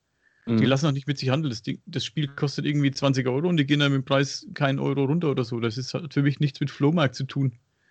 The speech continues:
Speaker 2: Ja, das ist richtig, aber man muss ja auch sagen, dass insbesondere die Leute, die in der Branche noch aktiv sind und die genau diese Art von Produkten verkaufen, dass die ja auch mit der Zeit ja nach und nach wieder wegsterben, ne? Ähm, jetzt vor kurzem hab ich mitbekommen, bei uns in Krefeld, also in der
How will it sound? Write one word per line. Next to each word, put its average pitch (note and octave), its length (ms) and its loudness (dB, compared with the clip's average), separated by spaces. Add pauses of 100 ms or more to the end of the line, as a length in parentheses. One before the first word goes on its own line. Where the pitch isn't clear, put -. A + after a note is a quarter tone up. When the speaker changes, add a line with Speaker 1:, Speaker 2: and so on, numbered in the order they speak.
(180)
Speaker 2:
Ja, G#2+ 200 4
das A#2 200 0
ist - 180 -8
richtig, A#2 340 0
aber A2+ 80 2
man A2 80 4
muss A#2 140 0
ja A#2+ 80 0
auch B2+ 80 2
sagen, A2 200 0
dass G#2+ 140 -4
insbesondere G#2+ 680 2
die G#2 120 -4
Leute, G2+ 320 2
die G2+ 100 -4
in F#2+ 80 -4
der G#2+ 160 2
Branche A2 340 2
noch G#2+ 140 2
aktiv C3 380 -10
sind G#2 180 -6
und G2+ 60 -14
die G#2 80 -6
genau G#2+ 260 2
diese G#2+ 300 0
Art A#2 100 2
von - 160 -4
Produkten A2 460 -10
verkaufen, A2+ 680 -4 (520)
dass - 200 -6
die A#2 180 -6
ja G#2+ 100 4
auch G2 140 0
mit A2 120 -4
der G2 120 -6
Zeit G#2+ 260 -4
ja G2 80 -4
nach G2+ 240 -2
und G#2 80 -4
nach G2 180 -8
wieder F2+ 220 -4
wegsterben, F#2 560 -8
ne? A2 220 -8 (440)
Ähm, G2+ 300 2
jetzt A#2+ 200 4
vor B2+ 120 0
kurzem D3+ 540 0
hab C3 120 -2
ich C#3 100 -10
mitbekommen, C3+ 420 -2
bei A#2+ 60 6
uns C3 220 -2
in A2+ 140 -6
Krefeld, C#3+ 600 -2 (400)
also G#2+ 240 -6
in G#2+ 80 -2
der G#2 300 2